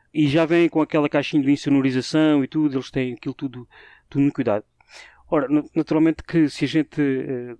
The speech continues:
as lojas comuns, o Bangudo, o AliExpress, o Amazon, fazem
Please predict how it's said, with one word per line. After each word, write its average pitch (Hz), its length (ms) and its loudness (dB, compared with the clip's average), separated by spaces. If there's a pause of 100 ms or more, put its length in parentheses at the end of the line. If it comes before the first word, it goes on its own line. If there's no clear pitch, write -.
(120)
as 127 160 -2
lojas 147 280 0
comuns, 156 440 4
o 113 100 -18
Bangudo, 131 840 2
o 117 60 -2
AliExpress, 139 840 0
o 110 280 -8
Amazon, 131 680 0 (260)
fazem 151 480 0